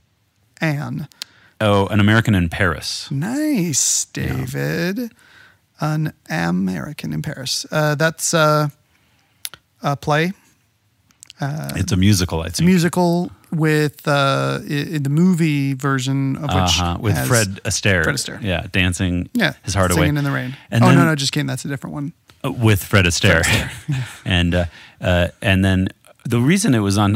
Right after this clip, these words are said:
Speaker 2: top of mind for me was not because I, I, I have mu-, mu-, much to say about that movie, but because I had the movie An American Werewolf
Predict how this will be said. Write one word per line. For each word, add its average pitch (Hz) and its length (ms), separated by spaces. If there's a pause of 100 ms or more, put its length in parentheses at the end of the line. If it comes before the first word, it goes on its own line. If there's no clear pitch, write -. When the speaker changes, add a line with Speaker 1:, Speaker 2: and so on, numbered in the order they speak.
(200)
Speaker 2:
top 113 180
of 101 80
mind 104 220
for 95 80
me 98 160
was 85 180
not 98 180
because 87 220
I, 85 100 (420)
I, - 220 (140)
I 87 340
have 87 200
mu-, 90 220
mu-, 98 240
much 98 240
to - 40
say 92 140
about 80 220
that 87 120
movie, 87 200
but 80 180
because 92 320
I 90 80
had 90 280
the 85 60
movie 85 380 (220)
An - 60
American 92 540
Werewolf 90 460